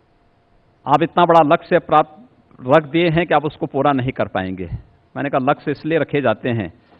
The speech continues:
जिससे व्यक्ति प्रयास कर सके उसे प्राप्त करने के लिए। आखिर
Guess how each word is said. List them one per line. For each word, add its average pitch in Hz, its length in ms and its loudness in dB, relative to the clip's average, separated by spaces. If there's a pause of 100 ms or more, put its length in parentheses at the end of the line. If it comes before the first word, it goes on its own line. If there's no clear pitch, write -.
(240)
जिससे 120 260 -2
व्यक्ति 131 300 -4
प्रयास 131 520 0
कर 123 100 -2
सके 131 240 -8
उसे 135 200 -4
प्राप्त 101 380 -4
करने 90 340 -6
के 85 140 -10
लिए। 82 200 -10 (2250)
आखिर 214 600 6